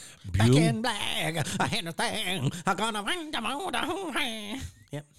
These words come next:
Speaker 2: Bueller back.
Speaker 1: <laughs>
Speaker 2: <laughs> Uh, two thousand and nine, Buell, then owned by Harley Davidson,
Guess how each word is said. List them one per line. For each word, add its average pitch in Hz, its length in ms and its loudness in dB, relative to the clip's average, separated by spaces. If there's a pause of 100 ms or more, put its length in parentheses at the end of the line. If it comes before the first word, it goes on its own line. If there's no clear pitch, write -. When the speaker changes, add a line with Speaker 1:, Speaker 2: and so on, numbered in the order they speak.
(880)
Speaker 2:
Bueller 175 320 8
back. 113 260 4 (180)
Speaker 1:
<laughs> 226 1500 0 (100)
Speaker 2:
<laughs> - 40 -6 (480)
Uh, 113 540 2 (1400)
two 220 100 2
thousand 165 280 4
and 127 80 0
nine, 113 280 4 (680)
Buell, 110 320 2 (420)
then 110 640 0
owned 98 560 -4
by 85 520 -8 (580)
Harley 87 240 -4
Davidson, 80 360 -8